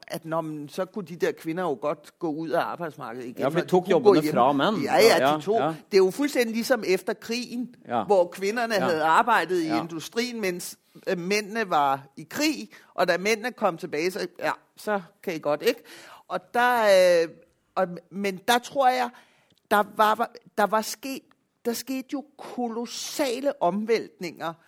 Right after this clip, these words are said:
Speaker 1: der fra cirka femogtres til femoghalvfjerds.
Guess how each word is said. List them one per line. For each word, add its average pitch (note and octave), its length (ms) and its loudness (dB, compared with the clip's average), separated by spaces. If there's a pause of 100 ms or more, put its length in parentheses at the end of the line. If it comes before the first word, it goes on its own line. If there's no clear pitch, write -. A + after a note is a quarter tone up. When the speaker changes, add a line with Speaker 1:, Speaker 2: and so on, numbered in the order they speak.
(260)
Speaker 1:
der G#3 260 4
fra G#3+ 200 -6
cirka A3 400 -2
femogtres G#3 960 -4
til G#3+ 120 -8
femoghalvfjerds. F3 1000 -6